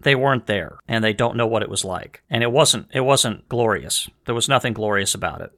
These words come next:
And there was nothing, um, there's nothing particularly exciting about it. But, uh, before I get too far off topic, you know, it was, um, it was the Founding Fathers that really set the country in motion and gave us the opportunity to do a lot of the great things that we've done, gave us the opportunity to have a Bill of Rights,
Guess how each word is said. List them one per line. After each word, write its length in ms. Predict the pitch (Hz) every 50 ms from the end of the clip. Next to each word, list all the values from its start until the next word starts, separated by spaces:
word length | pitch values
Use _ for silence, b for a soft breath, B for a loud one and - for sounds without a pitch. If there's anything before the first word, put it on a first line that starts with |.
| _ _ -
And 160 | 117 110 107
there 80 | 107 104
was 160 | 107 101 -
nothing, 380 | 120 117 - - 117 110 107
um, 440 | 107 101 98 98 95 92 92 104 - _ _ -
there's 160 | 113 - -
nothing 200 | 127 - 123 107
particularly 540 | - 107 - - 120 - 120 107 107 101 98
exciting 480 | 92 - - - 117 104 98 95 95
about 260 | 95 85 - - 60
it. 120 | - - - _
But, 260 | - 120 113 - - 117
uh, 120 | 107 107
before 260 | 117 120 - 202 208
I 80 | 185 160
get 120 | 151 -
too 140 | - 160 151
far 220 | - - 139 127
off 160 | 107 104 - -
topic, 500 | - - 131 131 123 - 107 98 - -
you 100 | 110 107
know, 140 | 110 107
it 340 | 107 - - - 139 139 -
was, 280 | 135 135 131 117 - 143
um, 480 | 127 117 110 104 104 107 107 104 - _ _ _
it 100 | 131 127
was 140 | 127 123 -
the 100 | - 139
Founding 320 | - 202 220 226 190 143
Fathers 500 | - - - 156 160 160 151 143 123 110
that 140 | - 127 110
really 240 | 127 131 123 123 117
set 240 | - - 143 127 -
the 80 | 127
country 400 | - - 135 127 120 - 123 110
in 100 | 104 101
motion 400 | 101 104 110 117 120 - - 110
and 100 | 107 101
gave 200 | - 117 117 113
us 120 | 113 - -
the 140 | - 110 110
opportunity 600 | 110 110 - 110 - - - 131 135 120 117 107
to 100 | - 107
do 200 | - - 113 113
a 40 | 107
lot 200 | 107 110 110 104
of 40 | 101
the 60 | 101
great 280 | - - 107 107 104
things 260 | - 117 110 104 - -
that 100 | 107 101
we've 260 | 101 98 - - -
done, 440 | 117 120 120 113 98 92 98 110 -
gave 240 | - - 131 151 147
us 140 | 151 135 -
the 160 | - 131 123
opportunity 580 | 117 117 - 107 - - 143 131 123 117 113 107
to 80 | 110
have 260 | 104 - 135 127 117 117
a 60 | 98
Bill 200 | - 120 117 110
of 120 | 98 -
Rights, 600 | 104 107 113 110 101 101 101 - - - - -